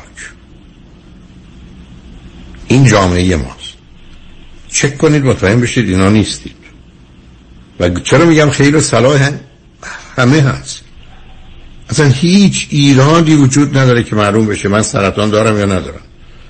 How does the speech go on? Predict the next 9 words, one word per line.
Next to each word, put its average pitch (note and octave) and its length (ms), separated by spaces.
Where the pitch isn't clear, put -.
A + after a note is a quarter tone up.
مهم F#2+ 240
این B2+ 140
واقعیته. E2 440
این B2+ 200
نود G#2+ 220
و G#2 60
نه C3 180
درصد G2+ 340
موضوعه. D#2 440